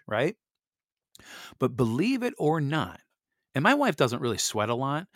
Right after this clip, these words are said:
but she can tell if she's got B O, right? Like, she, she knows, like, she, she even said, she goes like, "Yeah,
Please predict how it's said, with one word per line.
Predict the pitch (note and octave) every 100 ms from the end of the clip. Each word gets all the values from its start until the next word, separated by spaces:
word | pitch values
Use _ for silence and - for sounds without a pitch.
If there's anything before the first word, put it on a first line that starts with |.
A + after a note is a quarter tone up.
| - _ _
but | B2+ B2 _ _
she | - - G#3+
can | G3
tell | - F3 E3 G#2+ G2+ -
if | G#2+
she's | - G2+
got | G2+ G2
B | A2+ A2 G3
O, | E2 F2+
right? | G2 -
Like, | A2+
she, | - G3 A3
she | - A3+
knows, | F3+ G#2 F2+
like, | G2+
she, | - D#3 D3+
she | -
even | D3+ B2
said, | - D#3+ -
she | G#2+
goes | G2
like, | G#2 F#2+
"Yeah, | G2